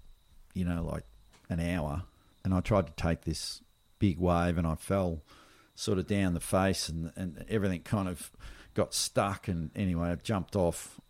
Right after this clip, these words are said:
and I got five fifteen foot waves on the head. And I,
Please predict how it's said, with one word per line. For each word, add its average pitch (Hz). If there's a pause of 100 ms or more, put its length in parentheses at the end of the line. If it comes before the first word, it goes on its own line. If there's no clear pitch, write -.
and 101
I 92
got 95
five 90
fifteen 85
foot 80 (760)
waves 85
on 85
the 76
head. 104
And 92
I, 92